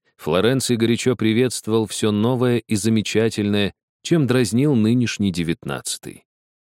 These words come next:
Он боготворил Наполеона, сотрясателя тронов, и мечтал когда-нибудь изваять из первосортного мрамора его бюст,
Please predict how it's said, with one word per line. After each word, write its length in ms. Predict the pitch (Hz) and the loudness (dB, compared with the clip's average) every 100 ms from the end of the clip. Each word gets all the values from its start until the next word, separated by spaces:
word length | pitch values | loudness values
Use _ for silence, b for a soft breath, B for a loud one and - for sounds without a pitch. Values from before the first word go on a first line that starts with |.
| _ _ - | _ _ -4
Он 240 | 90 113 | 0 2
боготворил 540 | 104 107 98 107 113 107 | 2 2 2 2 4 2
Наполеона, 720 | 98 98 90 101 101 92 - _ _ _ - | 0 0 2 2 2 0 -4 _ _ _ -8
сотрясателя 800 | - 82 92 - 95 - 87 | -4 0 0 0 -2 0 -4
тронов, 440 | 87 92 101 95 90 | 0 0 0 -2 -2
и 60 | |
мечтал 460 | 90 90 - 107 98 | -2 -4 -2 0 0
когда-нибудь 640 | 92 87 95 95 90 95 - _ _ - | -2 -2 0 0 -2 -2 -6 _ _ -6
изваять 640 | 82 90 95 107 120 113 | -4 0 2 2 0 -2
из 140 | 95 | -6
первосортного 880 | - 92 101 92 135 135 - 107 107 | -2 0 2 0 0 0 0 0 2
мрамора 500 | 101 95 113 101 92 | 0 0 0 2 2
его 180 | 92 87 | 2 0
бюст, 360 | 80 127 117 | 0 0 0